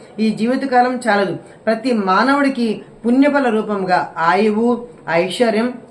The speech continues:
అందము, ప్రఖ్యాతి మొదలను సిద్ధించును. సా పాపఫల రూపముగా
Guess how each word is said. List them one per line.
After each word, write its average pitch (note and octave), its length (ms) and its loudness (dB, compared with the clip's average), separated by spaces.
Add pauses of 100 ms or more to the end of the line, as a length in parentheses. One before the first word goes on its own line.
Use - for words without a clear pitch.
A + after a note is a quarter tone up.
అందము, A3 640 0 (220)
ప్రఖ్యాతి A3+ 600 -2
మొదలను A3 340 -2
సిద్ధించును. F#3+ 560 -4 (400)
సా G3+ 400 2 (360)
పాపఫల B3 580 2
రూపముగా G#3+ 640 0